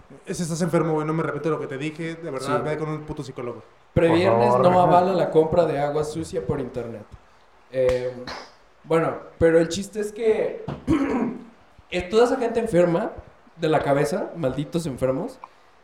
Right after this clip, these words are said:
Speaker 2: tiene el deseo por comprarla. Y hay un chingo de gente que no se ha dado cuenta.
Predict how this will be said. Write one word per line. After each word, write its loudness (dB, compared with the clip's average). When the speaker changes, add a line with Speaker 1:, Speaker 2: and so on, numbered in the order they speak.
Speaker 2:
tiene 2
el -4
deseo 0
por 0
comprarla. -2
Y -2
hay 4
un -6
chingo -4
de -2
gente -8
que -10
no -8
se -14
ha -12
dado -8
cuenta. -12